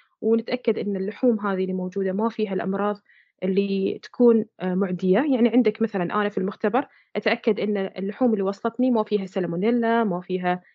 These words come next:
إيكولاي، ما فيها كامبيلوباكتر، وأتأكد من اللحو-، من الحيوانات الحية اللي داشة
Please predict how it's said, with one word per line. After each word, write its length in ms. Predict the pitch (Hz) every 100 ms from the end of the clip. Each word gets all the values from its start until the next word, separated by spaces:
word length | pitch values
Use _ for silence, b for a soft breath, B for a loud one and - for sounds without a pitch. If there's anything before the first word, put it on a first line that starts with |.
| b
إيكولاي، 580 | 202 202 190 180 220 240
ما 140 | 208 196
فيها 220 | 214 185
كامبيلوباكتر، 840 | 180 175 180 175 233 277 - 302 381 b b b _
وأتأكد 840 | 202 - - - - 381 - 226 202
من 120 | 208
اللحو-، 340 | 208 208 - 220
من 140 | 240
الحيوانات 540 | 247 247 214 233 277
الحية 320 | 220 - 233 196
اللي 120 | 190
داشة 440 | 247 269 - 214